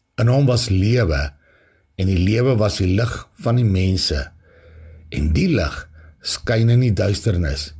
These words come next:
en die duisternis het dit nie oorweldig nie." Nou, vir my is dit genoeg gesê. Soos 'n kind glo ek. Hoe verwoord jy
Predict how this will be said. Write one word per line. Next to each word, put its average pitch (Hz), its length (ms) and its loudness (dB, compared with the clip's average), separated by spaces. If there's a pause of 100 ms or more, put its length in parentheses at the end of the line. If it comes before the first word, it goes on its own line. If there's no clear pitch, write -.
(160)
en 95 100 0
die 90 120 0
duisternis 123 600 0
het 92 80 2
dit 76 220 -4
nie 80 460 0 (200)
oorweldig 85 680 0
nie." 76 240 -4 (800)
Nou, - 100 -8
vir 90 160 -2
my 92 240 2
is - 80 -4
dit 98 160 -2
genoeg 95 400 0
gesê. 69 440 -2 (460)
Soos - 240 -2
'n 147 160 -6
kind 107 480 -2 (480)
glo 143 500 2
ek. - 460 -6 (840)
Hoe 131 120 0
verwoord 147 580 0
jy 107 180 0